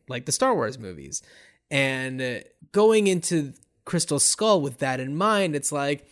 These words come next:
well, maybe this isn't as far-fetched given what we've already seen within this world. So I just kind of watched it for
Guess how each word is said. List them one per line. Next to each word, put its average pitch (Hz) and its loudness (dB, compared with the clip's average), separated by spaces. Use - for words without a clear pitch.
well, 285 -2
maybe 262 0
this 185 0
isn't 165 0
as 127 0
far-fetched - -4
given 139 2
what 127 -2
we've 131 -2
already 135 0
seen 127 0
within 127 -4
this 123 -6
world. 113 -4
So 143 4
I 147 2
just 170 -2
kind 151 2
of 123 -2
watched 123 -2
it 120 -4
for 120 -6